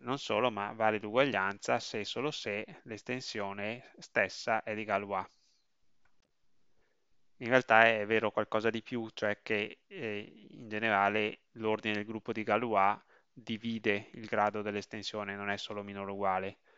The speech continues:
ma questo lo vedremo più avanti.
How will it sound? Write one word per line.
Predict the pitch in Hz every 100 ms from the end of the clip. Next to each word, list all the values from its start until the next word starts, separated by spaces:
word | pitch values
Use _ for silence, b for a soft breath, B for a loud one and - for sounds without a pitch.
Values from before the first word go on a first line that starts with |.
| b b _ -
ma | 107 104 107
questo | - - 110
lo | 104 101
vedremo | 101 104 101 101
più | - 104
avanti. | 101 98 98 -